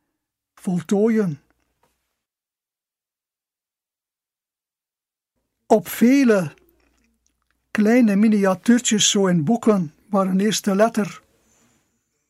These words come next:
van een geschrift versierd wordt met een miniatuurtje, met een, ja, een beeld uit Jezus' leven.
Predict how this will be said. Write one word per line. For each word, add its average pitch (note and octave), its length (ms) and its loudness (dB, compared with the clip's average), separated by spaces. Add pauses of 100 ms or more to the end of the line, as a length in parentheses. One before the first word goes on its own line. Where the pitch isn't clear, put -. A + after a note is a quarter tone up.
(320)
van F3 300 0
een F3 160 0
geschrift - 760 -4 (420)
versierd A3+ 640 -2
wordt G3+ 260 -2
met G3 160 -2
een F#3 80 -2
miniatuurtje, G3 960 -2 (200)
met F#3+ 260 -4
een, F3+ 300 -2 (360)
ja, F#3+ 220 -6
een E3 160 -2
beeld G#3+ 280 0
uit F#3+ 160 -2
Jezus' F3+ 400 -2
leven. F#3 520 -4